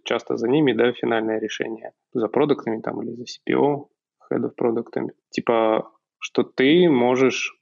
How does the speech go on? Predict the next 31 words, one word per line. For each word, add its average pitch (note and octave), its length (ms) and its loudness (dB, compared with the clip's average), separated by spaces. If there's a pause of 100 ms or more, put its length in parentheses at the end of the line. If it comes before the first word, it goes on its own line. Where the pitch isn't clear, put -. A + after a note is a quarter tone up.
(140)
как A#2 120 -12
бы A2+ 500 4 (180)
принимать B2 480 2
решение A#2 520 2
там G#2+ 200 -2
о G#2+ 40 -2
раскатке C#3 420 0
теста, - 320 0
например, A2 460 0
да, B2 80 2
если A#2+ 200 -2
мы A2 60 -2
говорим A2+ 240 -8
о A2 60 -8
проверке A2 400 0
тестов, - 320 -2
именно A#2+ 280 -2
при A#2 220 0
там, G#2+ 280 -4 (280)
э, A#2 380 2 (240)
неполной B2+ 460 4
уверенности. A2+ 580 2
Даже C3 200 2
пресловутый A#2+ 1160 4 (120)
p-value, C3 520 4
да, B2 200 2
и, A2+ 400 4
э, A2 420 2
статистическую A#2 580 -2
значимость B2 480 -2
иногда A2+ 640 0